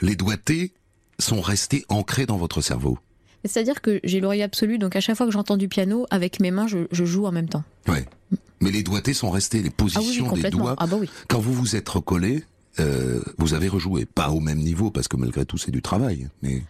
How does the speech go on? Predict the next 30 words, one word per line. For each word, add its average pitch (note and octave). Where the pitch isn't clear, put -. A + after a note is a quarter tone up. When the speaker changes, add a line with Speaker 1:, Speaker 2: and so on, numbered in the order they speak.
Speaker 2:
Je -
pense E4
au C4+
même G#3+
niveau G3+
aussi, A3+
parce F3+
que, -
encore F3
une F3
fois, A3+
c'est F#3+
juste G3
musculaire, G3+
après, F3+
il -
faut E3
se -
refaire E3
les F3
muscles, A3
mais, E3
euh, D#3+
en F3+
tout F#3
cas, G#3
artistiquement, A3
j'avais, E3
j'avais E3+
mûri. F#3